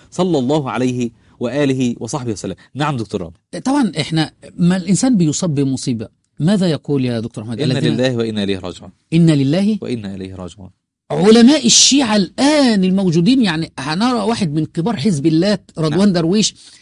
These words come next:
Speaker 2: يقول: "فكما أننا نقول إنا لله وإنا إليه راجعون، فبإمكاننا أن نقول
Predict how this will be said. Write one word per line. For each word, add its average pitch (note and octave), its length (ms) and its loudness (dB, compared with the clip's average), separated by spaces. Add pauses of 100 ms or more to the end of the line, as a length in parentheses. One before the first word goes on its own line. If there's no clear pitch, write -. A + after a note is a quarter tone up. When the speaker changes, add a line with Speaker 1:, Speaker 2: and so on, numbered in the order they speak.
(300)
Speaker 2:
يقول: F#3+ 600 2 (220)
"فكما A3 480 2
أننا F#3+ 460 6
نقول F3+ 600 2 (120)
إنا F#3+ 520 6
لله F3 360 4
وإنا F#3+ 360 2
إليه F3 300 0
راجعون، D#3 440 -4
فبإمكاننا A3+ 920 0
أن E3 120 2
نقول F3 440 -2